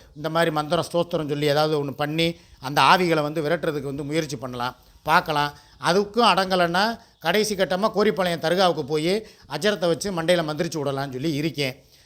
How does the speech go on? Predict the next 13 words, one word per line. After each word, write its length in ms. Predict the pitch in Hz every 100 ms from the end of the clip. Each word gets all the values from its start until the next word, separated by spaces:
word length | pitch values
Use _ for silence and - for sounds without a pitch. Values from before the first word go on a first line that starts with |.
| -
ஏதாவது 460 | 131 147 202 226
ஒண்ணு 100 | 202
பண்ணுவோம். 440 | 165 170 185 151 107
அவளுக்கு 440 | 113 139 143 131 190
பிடிச்சிருக்கிறது 800 | 220 196 165 151 143 139 170 180 - _ _
ரத்த 260 | 131 196
காட்டேரியா, 600 | 180 175 160 151 143 151 160
இல்ல 180 | 151
பாண்டி 320 | 143 147 185 180
முனியா, 640 | 151 139 139 156 165 165 - -
இல்ல 240 | - 165 170
வந்து 280 | 160 160 175
ஆவிகளா, 960 | 139 165 202 185 156 147 165 170 160